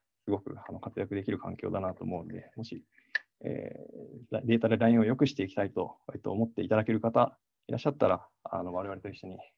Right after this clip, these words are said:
えー、仕事をできたら嬉しいなというふうに思っております。というところで、えー、私の説明は以上にしたいと思います。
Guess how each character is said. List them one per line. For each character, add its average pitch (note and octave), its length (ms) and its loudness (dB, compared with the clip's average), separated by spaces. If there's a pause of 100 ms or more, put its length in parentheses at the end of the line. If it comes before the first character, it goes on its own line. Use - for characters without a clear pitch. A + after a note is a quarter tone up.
(340)
え G2 120 -10
ー、 - 20 -12
仕 - 120 -12
事 G2 220 -4
を G2+ 60 2
で G#2 100 -4
き A2+ 60 -14
た - 100 0
ら E2 60 -2
嬉 F#2 180 -6
し - 80 -6
い F#2 60 -4
な E2 140 -6
と - 160 -16 (100)
い G#2+ 40 -12
う A2 40 -12
ふ A#2 60 -2
う A2+ 40 4
に G2 80 2
思 E2+ 180 -8
っ - 20 -14
て - 420 -12
お - 100 -6
り E2+ 60 -8
ま E2 140 -12
す。 - 80 -20 (1400)
と D3+ 60 -14
い - 20 -6
う - 40 -8
と C#3 120 -6
こ D3 80 8
ろ C3+ 80 8
で、 - 160 4 (160)
え F2+ 120 -6
ー、 - 20 -6
私 - 300 -6
の G2 120 -4
説 G#2+ 180 -10
明 G2 100 -6
は G2 60 -6
以 G2+ 60 -6
上 G2 100 -8
に F2+ 140 -12
し - 80 -18
た G2+ 80 -6
い F2 80 -10
と - 100 -10
思 F2+ 160 -8
い - 60 -12
ま - 240 -10
す。 - 120 -20